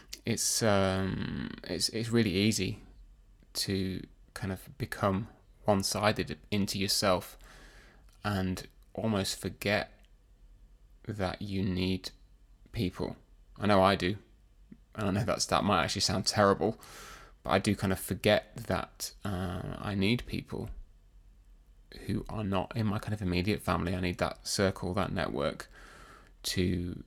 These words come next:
to kind of maintain health in myself,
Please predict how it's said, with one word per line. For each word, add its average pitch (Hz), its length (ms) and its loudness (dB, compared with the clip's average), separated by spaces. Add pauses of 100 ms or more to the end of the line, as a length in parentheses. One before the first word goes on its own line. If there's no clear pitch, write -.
(200)
to - 180 -8
kind 98 160 -2
of - 160 -4 (580)
maintain 95 800 -2 (960)
health - 560 0 (800)
in 95 100 -2
myself, 95 640 -2